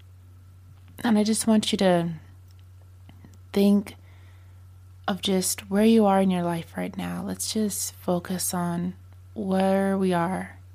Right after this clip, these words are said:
in our life. Let's just focus on where we are right now.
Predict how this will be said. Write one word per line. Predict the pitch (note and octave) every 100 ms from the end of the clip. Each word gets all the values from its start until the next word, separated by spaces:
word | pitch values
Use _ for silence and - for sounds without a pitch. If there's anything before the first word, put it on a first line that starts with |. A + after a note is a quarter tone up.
| -
in | F#3+
our | F#3 F#3
life. | - G#3+ A3+ - - - - - - - - -
Let's | G#3 -
just | A3 -
focus | G#3 G3+ -
on | G3+ F#3+
where | F3+
we | F3+
are | E3+ F3
right | F3+ F#3 F#3+
now. | F3+ G3 F#3+